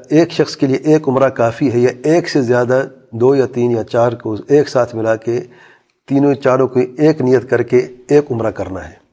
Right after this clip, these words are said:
کون سا ہے، پہلے یا دوسرا؟ ایک شخص کی طرف سے ایک عمرہ ہوتا ہے، اس میں ایک شخص سے زیادہ عمرہ نہیں کیا جا سکتا، کیونکہ یہ عبادت جو ہے، یہ انفرادی عبادت ہے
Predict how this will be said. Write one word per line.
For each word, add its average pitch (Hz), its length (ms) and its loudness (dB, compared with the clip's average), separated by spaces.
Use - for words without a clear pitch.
کون 135 200 0
سا 135 100 -2
ہے، 117 60 -2
پہلے 127 220 0
یا 127 100 -2
دوسرا؟ 117 240 -8
ایک 180 240 2
شخص - 280 -6
کی - 160 -14
طرف 120 280 -2
سے 139 120 -2
ایک 151 380 -2
عمرہ 110 140 -4
ہوتا 95 360 -6
ہے، 90 80 -18
اس 123 220 -12
میں 123 220 0
ایک 143 240 2
شخص - 220 -4
سے 123 100 -2
زیادہ 110 380 -2
عمرہ 117 180 -4
نہیں 117 200 -2
کیا 113 200 -6
جا 95 180 -10
سکتا، - 300 -20
کیونکہ 113 220 -6
یہ 120 160 2
عبادت 117 440 0
جو 120 160 0
ہے، 143 100 2
یہ 135 100 -2
انفرادی 131 380 0
عبادت 101 520 -6
ہے - 220 -20